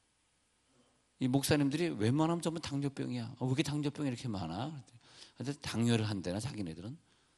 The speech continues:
당뇨병 모임에 당회를 한대. "주여." 그래서 당회를, 그래서, 그래서 이렇게 진짜 딱 봤더니요. 여기 털들이 빠졌더라. 난 털이 이렇게 길거든요. 징그럽게 털이, 손털이. 여기 보면 안 돼요. 여기 자기 보기 봐봐. 여기 보면은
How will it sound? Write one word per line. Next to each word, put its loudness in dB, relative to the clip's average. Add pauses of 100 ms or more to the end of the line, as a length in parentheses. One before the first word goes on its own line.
(160)
당뇨병 -2
모임에 -2
당회를 -4
한대. -16
"주여." -4 (440)
그래서 -20
당회를, 4 (380)
그래서, 0
그래서 4
이렇게 0 (200)
진짜 2
딱 4
봤더니요. 2 (1000)
여기 4
털들이 2
빠졌더라. 2
난 6
털이 0
이렇게 2
길거든요. 2
징그럽게 4
털이, 0
손털이. -4 (440)
여기 8
보면 6
안 0
돼요. -6 (100)
여기 4
자기 2
보기 0
봐봐. -4
여기 6
보면은 4